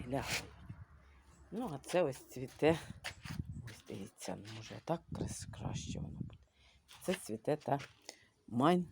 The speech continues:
Тауер. Вон, дивіться, як вона.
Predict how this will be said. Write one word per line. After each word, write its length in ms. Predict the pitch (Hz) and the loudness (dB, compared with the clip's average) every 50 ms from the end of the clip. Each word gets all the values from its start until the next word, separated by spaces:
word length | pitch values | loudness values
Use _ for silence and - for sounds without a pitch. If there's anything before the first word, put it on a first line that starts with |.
| - - | -4 2
Тауер. 680 | - 117 107 110 113 113 113 117 113 117 123 - - - - - | 6 6 8 8 6 2 0 0 0 -2 -2 -4 -8 -14 -12 -10
Вон, 180 | 127 117 113 - - - - | -8 -8 -8 -10 -14 -16 -14
дивіться, 420 | - 101 104 - - - - - - | -12 -12 -12 -12 -14 -14 -14 -12 -12
як 100 | - - | -14 -16
вона. 300 | - - _ _ - - | -20 -20 _ _ -20 -20